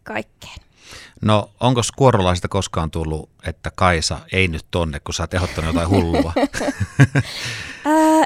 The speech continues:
Speaker 1: en muista, että on ollut tolla tavalla. Pikemminkin sille, että on saattanut tulla ulkopuolelta joku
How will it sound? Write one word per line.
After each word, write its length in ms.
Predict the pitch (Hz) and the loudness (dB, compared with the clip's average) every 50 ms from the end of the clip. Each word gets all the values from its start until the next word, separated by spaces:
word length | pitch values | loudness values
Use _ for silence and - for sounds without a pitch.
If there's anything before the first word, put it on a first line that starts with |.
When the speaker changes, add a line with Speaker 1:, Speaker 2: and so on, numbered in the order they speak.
| - _ | 0 _
Speaker 1:
en 340 | - 392 440 440 392 349 311 | 0 2 4 4 4 4 4
muista, 380 | 311 339 330 320 311 - - 247 | 4 4 4 4 2 2 -2 -6
että 260 | 226 - - 233 233 | -6 -4 -2 0 0
on 100 | 233 214 | 0 0
ollut 280 | 220 240 233 240 233 - _ | 0 0 0 0 -2 -4 _
tolla 220 | 262 254 240 226 | -4 -2 -2 -2
tavalla. 340 | - 202 196 208 214 220 226 | -2 -4 -8 -6 -6 -6 -6
Pikemminkin 600 | 226 - 294 285 - 302 294 285 262 247 240 254 | -6 -6 -8 -4 -2 -2 -2 0 -2 -2 -2 -4
sille, 260 | 247 269 277 262 254 233 | -2 -2 0 2 2 2
että 220 | 226 - 226 226 | 0 0 -2 -2
on 80 | 226 226 | -2 -2
saattanut 360 | 247 233 - - 226 220 - | -4 -6 -8 -8 -10 -12 -10
tulla 220 | - 226 233 226 | -8 -4 -4 -2
ulkopuolelta 720 | - 269 269 240 - 214 - 214 202 202 208 208 196 208 | 0 0 -2 -2 -2 -6 -8 -6 -6 -4 -6 -6 -6 -6
joku 380 | 208 202 202 - - 208 208 | -6 -6 -8 -8 -8 -8 -8